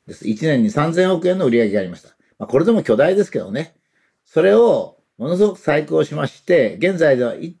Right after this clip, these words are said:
兆五千億ももう越してると思います。私が調べて一兆五千億だったのは今から五年ぐらい前ですので、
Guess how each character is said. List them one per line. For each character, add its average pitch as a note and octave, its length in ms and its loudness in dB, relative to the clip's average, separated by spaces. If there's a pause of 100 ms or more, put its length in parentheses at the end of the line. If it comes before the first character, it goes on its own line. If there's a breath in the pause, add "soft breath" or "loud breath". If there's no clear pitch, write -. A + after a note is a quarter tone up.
(100)
兆 D3+ 240 2
五 B2 160 0
千 D#3 240 -4
億 C#3 140 -6
も G#2+ 240 -4
も B2 100 -2
う - 80 -16
越 D3 120 -6
し - 60 -18
て A3+ 80 2
る G#3 140 2
と C#3 80 0
思 A2 80 0
い F2+ 60 -8
ま - 80 -16
す。 - 180 -20 (440)
私 G3+ 340 -2
が G3 120 2
調 G3 240 0
べ F#3 120 -2
て D#3 120 -6
一 E3 160 -8
兆 C#3 200 0
五 C3+ 100 0
千 D#3 180 -4
億 B2+ 120 -6
だ A2+ 100 0
っ - 80 -14
た A2 80 -6
の G#2+ 60 0
は A2 80 0
今 D3 160 -2
か A2+ 100 -6
ら G2+ 60 -6
五 A2+ 160 0
年 F3+ 160 -2
ぐ G3 80 0
ら E3 100 2
い G3+ 60 0
前 G#3 220 -2
で E2 100 -14
す - 160 -18
の F#2 100 -8
で、 G#2 260 -4